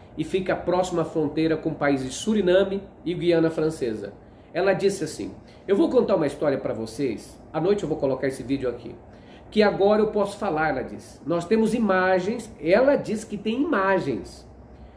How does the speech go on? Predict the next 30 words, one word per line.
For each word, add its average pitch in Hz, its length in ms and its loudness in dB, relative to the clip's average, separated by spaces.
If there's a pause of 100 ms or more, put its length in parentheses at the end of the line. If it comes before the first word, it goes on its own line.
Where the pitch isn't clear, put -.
(180)
de 170 100 -8
crianças 226 720 4
brasileiras 160 600 -2
de - 120 -8
três, 220 420 0
quatro 180 420 -2
anos, 147 240 -4
três, 202 320 -4
quatro - 300 -8
anos. - 380 -6 (1080)
São 131 160 -10
criancinhas. - 760 -2 (1000)
Quando 226 320 4
cruzam 262 400 6
as - 100 -8
fronteiras, 165 720 -4 (340)
os 143 120 -6
seu 262 300 4
den-, 240 280 -2
os 170 140 -4
seus 233 160 4
dentinhos 185 640 0
são 185 140 0
arrancados 170 880 -2 (300)
para 175 180 -2
que 180 140 -2
elas 165 320 0
n-, 175 260 -4
não 233 340 2
morderem, 180 920 2